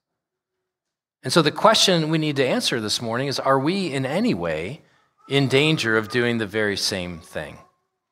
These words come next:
To answer that question, there are three things that I want us to see from the text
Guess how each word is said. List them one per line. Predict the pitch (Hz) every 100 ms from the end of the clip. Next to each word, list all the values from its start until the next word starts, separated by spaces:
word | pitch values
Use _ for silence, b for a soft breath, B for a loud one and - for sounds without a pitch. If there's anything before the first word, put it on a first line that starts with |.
| _ _ _ _ B B B B -
To | 180 185 185 175
answer | 156 170 170 175
that | 151 151
question, | - 143 120 - 101
there | 104 123
are | 120
three | - 135
things | 127 131 120 113 -
that | 113
I | 110
want | 110 110
us | 104 -
to |
see | 101 117 107
from | 113
the | 101
text | 95 110 92 - -